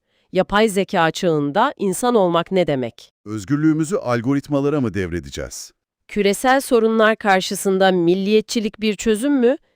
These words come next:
Speaker 1: yoksa tehlikenin ta kendisi mi? Eski anlatıların, liberalizmin falan artık yetmediği bir dönemeçteyiz sanki.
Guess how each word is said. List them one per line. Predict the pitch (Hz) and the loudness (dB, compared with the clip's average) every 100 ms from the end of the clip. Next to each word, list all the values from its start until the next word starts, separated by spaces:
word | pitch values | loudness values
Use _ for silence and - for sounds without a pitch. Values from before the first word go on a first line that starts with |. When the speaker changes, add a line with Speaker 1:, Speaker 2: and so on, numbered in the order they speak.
| _ | _
Speaker 1:
yoksa | 202 254 - 294 269 | 2 2 4 0 2
tehlikenin | - 190 185 - 185 196 269 | 0 -2 -4 -2 2 2 0
ta | 285 | -4
kendisi | 277 233 196 180 - 165 | -2 0 0 -2 -4 -2
mi? | 123 _ _ _ _ - - _ | -4 _ _ _ _ -20 -20 _
Eski | 214 240 - 302 | 0 0 -2 0
anlatıların, | 220 226 214 - 196 180 180 190 | 2 2 0 0 0 0 0 -2
liberalizmin | 175 185 190 190 196 220 196 165 | -2 2 4 2 0 0 0 0
falan | - 190 165 | 0 0 0
artık | - 202 220 196 - | 0 -2 -2 -8 0
yetmediği | 190 220 196 165 180 185 | 0 2 0 -2 -2 0
bir | 180 160 175 | -2 0 0
dönemeçteyiz | 175 175 180 - - 175 127 | 2 4 2 -2 -2 -2 -2
sanki. | - - 104 113 - | -8 -10 -10 -10 -14